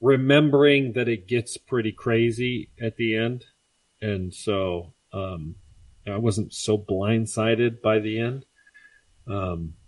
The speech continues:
<clears throat> and the last real thirty minutes of the movie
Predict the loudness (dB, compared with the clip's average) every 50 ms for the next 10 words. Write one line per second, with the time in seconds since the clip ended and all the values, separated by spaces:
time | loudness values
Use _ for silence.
0 | _ _ _ _ _ _ -12 -10 -4 2 4 6 6 6 6 4 2 0 -4 -8
1 | -12 _ _ -8 -4 -2 0 2 4 4 2 2 -2 -2 2 2 2 2 4 4
2 | 2 4 4 4 2 2 0 0 0 0 -2 -2 0 2 4 4 4 4 4 2
3 | 0 0 -4